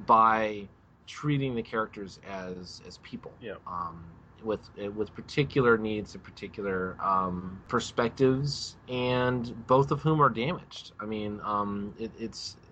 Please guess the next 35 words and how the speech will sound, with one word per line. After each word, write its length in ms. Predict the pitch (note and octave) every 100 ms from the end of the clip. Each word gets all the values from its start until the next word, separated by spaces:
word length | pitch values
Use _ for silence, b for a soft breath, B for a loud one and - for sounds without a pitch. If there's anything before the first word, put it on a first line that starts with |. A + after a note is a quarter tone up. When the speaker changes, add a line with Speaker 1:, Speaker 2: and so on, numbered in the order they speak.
| B2
Speaker 1:
there's 260 | C3+ C3+
this, 440 | C3 C3 A#2+ - - - -
there 200 | C#3 C#3
is 80 | C3
a 60 | C3+
little 200 | C#3+ E3+
bit, 200 | D#3+ D3
the, 120 | C3+
the 120 | B2+
one 280 | B2+ C#3 E3+
kind 200 | - D3+
of 80 | C3
big 160 | A#2+ A#2
criticism 540 | - A2 G#2 G2 G2
that 100 | F#2 F2+
you, 140 | F#2+ -
that, 140 | F#2+ D#2 C#2+
that 120 | E2 -
I 240 | G2+ G#2+
would 340 | G#2 G#2 F#2 -
put 280 | - F#2 E2+
is 160 | G2 -
that 360 | F#2 F2 E2 - - B B - -
I 80 | A#2
really 340 | A2+ B2+ B2
wish 320 | A2+ A2 G#2
that 360 | - G#2+ G#2 F#2
the 140 | G#2+
Maggie, 520 | G2+ G2+ G2+ G2+ F#2 G2
Maggie 240 | G#2+ G#2 F#2+
Gyllenhaal 400 | G2 F#2+ G2 F#2+
character 280 | G2+ F#2+ G2
was 140 | F#2
not, 380 | F#2+ F2+ F2 E2+ -
um, 340 | F#2+ F2+ F2